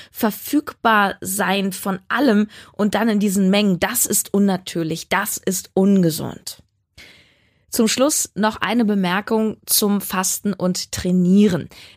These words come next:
Denn dazu bekomme ich auch viele Fragen. "Sarah, wie mache ich das mit dem Sport? Ähm, nüchtern trainieren, wie ist das? Ist das richtig so?" Auch hier, es gibt keine Antwort für jeden. Ich persönlich versuche mir den Tag so zu strukturieren,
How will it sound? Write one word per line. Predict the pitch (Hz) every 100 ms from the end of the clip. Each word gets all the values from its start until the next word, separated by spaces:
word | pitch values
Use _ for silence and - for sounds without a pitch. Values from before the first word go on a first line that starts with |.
| -
Denn | 175
dazu | - 220 - 196
bekomme | 196 208 202
ich | 196 -
auch | 180 185
viele | 202 165
Fragen. | - 165 156 156
"Sarah, | 160 160 170 196 196
wie | 185
mache | 185 -
ich | 226
das | 185 -
mit | 180
dem | 160 156
Sport? | - - 170 165 226 - - - - -
Ähm, | - 180 180
nüchtern | 190 208 233 - 220
trainieren, | - 185 175 202 247 247 208
wie | 190
ist | - -
das? | 226 214
Ist | 196 -
das | 165 -
richtig | 233 240 220 -
so?" | - 196 208 -
Auch | 180 185
hier, | - 220 240 240 - -
es | 185 -
gibt | 190
keine | - 196 190 196
Antwort | 180 185 180 185
für | - 190
jeden. | 170 160 - - _ _ _
Ich | - -
persönlich | - 170 175 190 254 277
versuche | 202 185 202 233
mir | 214 185
den | 180
Tag | - 180 180
so | 185 180
zu | - 180
strukturieren, | - 180 - 165 180 196 240